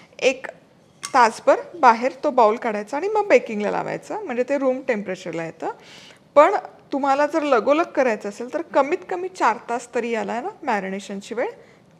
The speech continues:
द्या. चला, इथे चिकन आहे की नाही छानपैकी मॅरिनेट झालेलं आहे, रात्रभर नाही ठेवलं, चार तास बरोबर मॅरिनेट झालेलं आहे.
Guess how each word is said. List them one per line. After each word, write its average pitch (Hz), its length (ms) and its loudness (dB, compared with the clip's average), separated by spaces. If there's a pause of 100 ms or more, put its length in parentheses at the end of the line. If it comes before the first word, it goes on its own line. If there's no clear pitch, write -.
(520)
द्या. 208 200 0 (1400)
चला, 202 220 -4 (100)
इथे 277 280 0
चिकन 294 480 4
आहे 311 80 -2
की 294 120 -4
नाही 254 220 -4
छानपैकी 262 640 -2
मॅरिनेट 240 560 -6
झालेलं 233 300 -4
आहे, 226 220 -6
रात्रभर 226 500 -2
नाही 254 160 -8
ठेवलं, 254 280 -6 (460)
चार 226 240 4 (100)
तास 277 160 -4
बरोबर 277 580 2
मॅरिनेट 233 360 2 (180)
झालेलं 226 320 -2
आहे. 190 220 -4